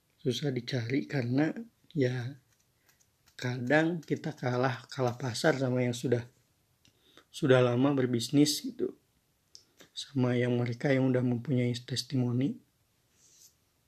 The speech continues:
Itu mungkin dari value of market. Yang kedua,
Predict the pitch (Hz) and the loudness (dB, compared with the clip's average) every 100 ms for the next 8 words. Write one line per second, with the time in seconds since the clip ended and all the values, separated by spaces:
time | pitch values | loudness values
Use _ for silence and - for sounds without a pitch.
0 | _ _ _ _ _ _ _ _ _ _ | _ _ _ _ _ _ _ _ _ _
1 | _ _ - 131 127 - 135 127 120 120 | _ _ 0 2 2 2 6 6 6 6
2 | 127 127 170 - 135 123 123 190 - _ | 6 6 2 0 0 0 -4 -6 -6 _
3 | _ _ _ _ - - - _ 151 131 | _ _ _ _ -20 -20 -20 _ -2 0
4 | 120 143 123 117 120 160 | 2 0 2 4 4 4